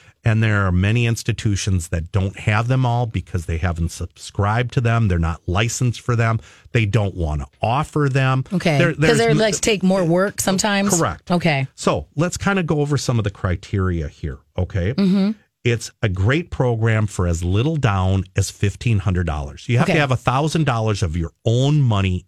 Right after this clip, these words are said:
Speaker 1: into the program.
Speaker 2: All right.
Speaker 1: Normally, that's your earnest money.
Speaker 2: Yes.
Speaker 1: Okay. You got income restrictions, okay? Uh, under, it is the straight M H F A, it's sixty-eight thousand dollars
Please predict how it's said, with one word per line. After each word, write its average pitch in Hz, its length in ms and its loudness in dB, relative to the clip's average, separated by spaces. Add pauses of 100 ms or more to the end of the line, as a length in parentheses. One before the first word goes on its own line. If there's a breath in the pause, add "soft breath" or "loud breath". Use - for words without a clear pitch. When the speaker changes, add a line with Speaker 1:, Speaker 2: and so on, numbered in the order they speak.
(100)
Speaker 1:
into 110 220 0
the 104 100 -2
program. 76 520 -6
Speaker 2:
All 180 80 4
right. 147 360 -2
Speaker 1:
Normally, 160 340 2
that's 104 260 -2
your 131 200 -6
earnest 107 340 0
money. 73 320 -6
Speaker 2:
Yes. 190 240 0
Speaker 1:
Okay. 101 320 0 (560 loud breath)
You 131 160 0
got 135 300 -2
income 123 560 0 (240)
restrictions, - 840 -4 (100)
okay? 104 440 -2 (580 loud breath)
Uh, 98 320 0 (140)
under, 135 440 0 (100)
it 110 200 -4
is 104 240 0
the 92 80 -4
straight 113 420 -4
M 139 160 2
H 147 220 -2
F 143 220 -2
A, 160 240 -2 (420)
it's 98 420 -2 (100)
sixty-eight 180 720 -2
thousand 135 400 0
dollars 107 540 -2